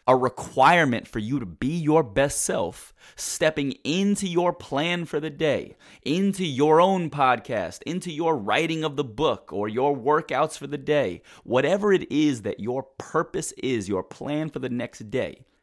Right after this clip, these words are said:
It then allows for a purposeful and an intentional morning routine. So what does Victor do? He, he visualizes. Every night before going to bed, he visualizes his next day,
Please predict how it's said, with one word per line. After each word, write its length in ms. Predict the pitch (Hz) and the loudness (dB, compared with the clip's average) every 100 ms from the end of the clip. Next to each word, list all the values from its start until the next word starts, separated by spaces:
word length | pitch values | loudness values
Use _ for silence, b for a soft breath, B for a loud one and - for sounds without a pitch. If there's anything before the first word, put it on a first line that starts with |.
| b b b | b b b
It 300 | - 147 123 | 4 4 4
then 280 | 113 170 196 | 0 2 2
allows 720 | - 139 135 127 151 165 127 - | 2 0 2 6 8 8 6 0
for 220 | 123 - | -2 -2
a 60 | |
purposeful 880 | 117 _ - 170 175 175 107 - 98 - | -4 _ -4 0 0 -2 -10 -6 -6 -4
and 120 | 107 | -6
an 100 | 107 | -4
intentional 960 | 104 - - 160 196 - 92 92 92 B B | -6 -10 -8 -4 -4 -4 -8 -8 -8 B B
morning 320 | 117 120 113 | -4 -2 -2
routine. 380 | 104 - 71 104 _ _ _ | -6 -8 -12 -16 _ _ _
So 120 | - 117 | -6 2
what 120 | 135 | 2
does 80 | 131 | 2
Victor 280 | 131 - | 0 -2
do? 200 | 110 104 | -6 -8
He, 160 | 87 - B | -8 -14 B
he 180 | - 120 | -10 -8
visualizes. 1080 | 90 85 120 147 123 95 87 - - - - b b b b - | -8 -4 0 0 0 -6 -8 -14 -18 -20 -20 b b b b -2
Every 340 | 117 143 180 | -2 0 -2
night 320 | 170 165 156 - | 0 0 -2 -6
before 260 | - 127 | -8 -6
going 280 | 127 127 131 | -4 -2 -2
to 60 | 123 | -4
bed, 280 | 113 110 | -2 -4
he 140 | 107 98 | -4 -8
visualizes 960 | 82 87 127 139 151 127 117 113 104 | -10 -2 0 0 -2 -2 -2 -4 -8
his 220 | - 107 95 | -8 -8 -4
next 360 | 98 - - | -6 -6 -10
day, 280 | 87 - - | -10 -10 -14